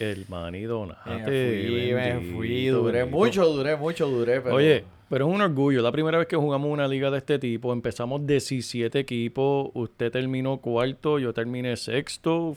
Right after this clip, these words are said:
Speaker 1: Faltan solamente tres equipos. Solamente puede haber un ganador. Y pues, mira,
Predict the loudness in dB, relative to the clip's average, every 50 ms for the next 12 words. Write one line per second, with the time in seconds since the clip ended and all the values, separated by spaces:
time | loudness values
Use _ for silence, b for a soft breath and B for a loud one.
0 | -10 _ -8 -8 -6 -6 -8 -4 -2 -2 -2 -2 -2 -2 -2 -2 -2 -2 -2 -2
1 | -2 -2 -2 -2 -2 -2 0 0 -2 -2 -2 -2 -2 -2 -2 -2 -2 -2 -2 -4
2 | -6 _ -14 -10 -6 -4 -2 -2 -4 -2 -2 -2 -2 0 0 0 0 0 0 -2
3 | -2 -4 -4 -2 -2 -2 -2 -2 -2 0 0 0 0 -2 -4 -6 b b b b
4 | b b b b b b b b _ -2 0 0 2 2 2 0 0 0 -2 -2
5 | -2 -2 -2 -2 0 2 2 2 2